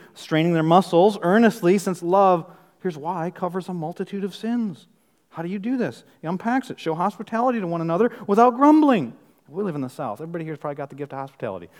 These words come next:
Probably make some sweet tea, bring people over afterwards. Let me tell you why J D, the elder that I was talking to about my,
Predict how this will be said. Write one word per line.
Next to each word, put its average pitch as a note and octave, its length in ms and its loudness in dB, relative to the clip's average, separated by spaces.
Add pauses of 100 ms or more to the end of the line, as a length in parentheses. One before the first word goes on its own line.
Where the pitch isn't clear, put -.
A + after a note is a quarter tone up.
(120)
Probably D3 220 -8
make C3+ 140 -8
some C3+ 120 -20
sweet D3 300 -16
tea, D#3+ 200 -14
bring C#3 200 -10
people D3+ 260 -10
over D#3 380 -10
afterwards. A#2 600 -14 (1120)
Let C3+ 60 -6
me D#3+ 40 -4
tell F#3 160 -4
you E3+ 120 0
why C#3 120 0
J C3+ 220 -4
D, B2+ 180 -4
the G#2+ 180 -6
elder A#2+ 300 -4
that G#2+ 140 -8
I G#2+ 40 -10
was A2 120 -12
talking A2+ 240 -10
to A#2+ 140 -12
about G#2+ 180 -6
my, G2+ 180 -10